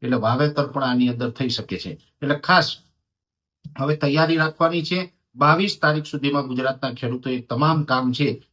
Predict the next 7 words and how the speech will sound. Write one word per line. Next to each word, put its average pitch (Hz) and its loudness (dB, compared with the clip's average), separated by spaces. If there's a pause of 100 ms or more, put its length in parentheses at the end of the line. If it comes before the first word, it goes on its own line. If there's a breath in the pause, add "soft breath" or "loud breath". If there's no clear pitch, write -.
એ 135 0
આટોપી 165 0
લેવાના, 160 0
સાચવી 143 -2
લેવાના, 151 2
જેમાં 123 0
આપણે, 123 -2